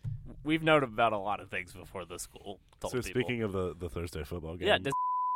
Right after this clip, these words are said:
Speaker 1: not tell y'all things?
Speaker 2: No, he does.
Speaker 1: So y'all didn't know, y'all don't know about fall break?
Speaker 2: No, I did.
Speaker 1: Because of
Speaker 2: That's who I know from.
Speaker 1: Okay.
Speaker 2: I don't
Speaker 1: All
Speaker 2: know
Speaker 1: right.
Speaker 2: if it's public, though.
Speaker 1: So, uh, that's why, so we're gonna bleep out both of those. But,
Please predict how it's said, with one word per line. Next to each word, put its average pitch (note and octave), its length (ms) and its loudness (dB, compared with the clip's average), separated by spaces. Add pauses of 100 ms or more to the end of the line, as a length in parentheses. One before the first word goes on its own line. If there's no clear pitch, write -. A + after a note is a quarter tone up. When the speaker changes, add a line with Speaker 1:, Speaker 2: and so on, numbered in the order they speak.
(100)
Speaker 1:
not D#3 200 0
tell E3+ 140 0
y'all E3 180 2
things? F3+ 240 -6 (340)
Speaker 2:
No, F2 160 -6
he F2 100 -4
does. - 400 -14 (800)
Speaker 1:
So - 100 -8
y'all A#2+ 140 6
didn't A2 160 2
know, G#2+ 180 0
y'all G#2+ 220 2
don't G2+ 80 -2
know G2+ 100 -2
about F#2+ 220 -2
fall G2+ 140 -2
break? G#2 220 -6 (540)
Speaker 2:
No, E2+ 140 -2
I F#2 140 4
did. D2 260 -6 (400)
Speaker 1:
Because F#2 240 -10
of F#2 60 -12 (580)
Speaker 2:
That's - 200 -8
who E2 140 -4
I F2+ 100 -2
know F2 180 -6
from. D2+ 300 -10 (180)
Speaker 1:
Okay. A#2+ 200 -2 (120)
Speaker 2:
I F#2 80 -6
don't G2 40 0
Speaker 1:
All G#2 60 2
Speaker 2:
know G#2 100 0
Speaker 1:
right. G2+ 40 4
Speaker 2:
if F#2+ 100 -4
it's E2 120 -8
public, G#2 360 -2
though. F2 140 -4
Speaker 1:
So, C#3 300 4 (100)
uh, D#3+ 160 4 (280)
that's D#3 220 2
why, D#3 220 4
so C3 100 0
we're C3 100 0
gonna D3+ 140 2
bleep E3 220 4
out F3+ 140 10
both C3 220 2
of G2 60 -12
those. F#2 300 -8 (320)
But, B2 320 2